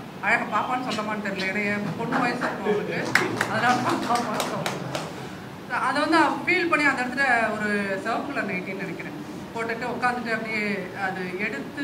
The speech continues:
அந்த சாப்பாட்டை வச்சு வாயில வச்சு முழுங்கும் போது, அஹ், வந்து என்னன்னா நான் அந்த, நான் சே-, சாகறதுக்கு ரெடியா தான் இருக்கேன். எங்க அப்பா எனக்கு இந்த சாப்பாடை கொடுத்துருக்காரு, அதனாலேயே நான் சாகறதுக்கு ரெடியா இருக்கேன்னு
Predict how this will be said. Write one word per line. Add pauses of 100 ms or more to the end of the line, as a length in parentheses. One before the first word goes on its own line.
அந்த
சாப்பாட்டை
வச்சு
வாயில
வச்சு (640)
முழுங்கும்
போது, (360)
அஹ்,
வந்து
என்னன்னா
நான்
அந்த, (200)
நான்
சே-, (160)
சாகறதுக்கு
ரெடியா
தான்
இருக்கேன். (480)
எங்க
அப்பா
எனக்கு
இந்த
சாப்பாடை
கொடுத்துருக்காரு,
அதனாலேயே
நான்
சாகறதுக்கு
ரெடியா
இருக்கேன்னு